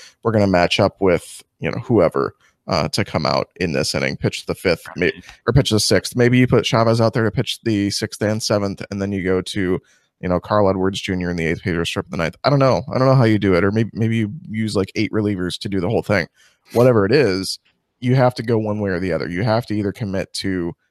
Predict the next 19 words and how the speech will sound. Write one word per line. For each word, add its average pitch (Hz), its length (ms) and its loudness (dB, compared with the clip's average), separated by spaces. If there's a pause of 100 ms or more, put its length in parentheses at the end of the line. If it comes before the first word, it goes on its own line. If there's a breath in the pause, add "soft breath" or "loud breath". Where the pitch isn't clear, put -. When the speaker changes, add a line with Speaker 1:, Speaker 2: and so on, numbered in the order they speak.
(120)
Speaker 1:
keeping 117 240 -6
your 98 100 -4
starter 101 380 0
in 104 120 0
there 104 400 2
until 104 340 -4
he 104 140 -2
gets 98 200 -4
into 80 200 -6 (840)
actual - 320 -4
serious 143 340 -2
trouble, 120 360 0
or - 100 -4
you 92 100 -4
have 95 160 -4
to 82 80 -14
pull 90 240 -6
him, 76 120 -6 (180)
uh, - 160 -4